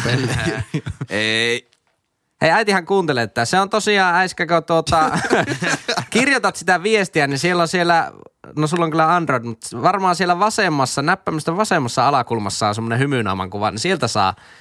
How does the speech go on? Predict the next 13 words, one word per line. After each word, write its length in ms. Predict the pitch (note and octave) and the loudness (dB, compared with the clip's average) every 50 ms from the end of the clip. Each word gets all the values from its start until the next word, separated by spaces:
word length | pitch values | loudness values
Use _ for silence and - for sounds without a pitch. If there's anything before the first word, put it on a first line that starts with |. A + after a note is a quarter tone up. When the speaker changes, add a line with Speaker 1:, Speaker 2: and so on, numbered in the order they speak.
| - _ - | -20 _ -6
Speaker 3:
sieltä 300 | - F#3 G3+ F#3+ F3+ D#3 | -2 0 0 2 2 0
saa 140 | D3 C3+ | 0 0
tämmösiä 380 | A#2+ C3 B2+ C3 B2+ C3 C#3 C#3 | 0 0 -2 0 0 0 0 0
emojeita 880 | - E3 G3+ G#3+ G#3 F3 C#3+ G#2+ G2+ A2+ A2+ A2 G#2+ G2+ E2+ - E2+ E2 - - - | 2 0 2 2 2 2 2 0 0 0 0 0 0 -2 -2 -4 -6 -8 -8 -10 -10
tosiaan 380 | G#2 G2 - G#2+ G2+ F#2+ F#2 | -8 -6 -4 -2 -2 -2 -2
käyttöön. 600 | F2 - A2 A2 G#2+ F#2+ - _ - F2 E2+ E2 - - _ _ _ _ _ | 0 0 0 2 0 -2 -6 _ -8 -6 -6 -6 -8 -12 _ _ _ _ _
Speaker 1:
Mutta 180 | - - - C#3+ | -10 -8 -6 -2
mä 180 | D3 E3+ F3 | -2 -2 0
veikkaan, 360 | E3+ F3 F3 E3+ - - D3 C#3 | 0 -2 -2 -2 -4 -4 -4 -4
että 160 | C3 C3 - | -4 -6 -4
meidän 220 | C#3 D#3+ E3 E3 | -2 0 0 0
äiti 180 | E3+ E3+ C#3+ D3 | 0 0 -2 -2
on, 100 | C#3 | -4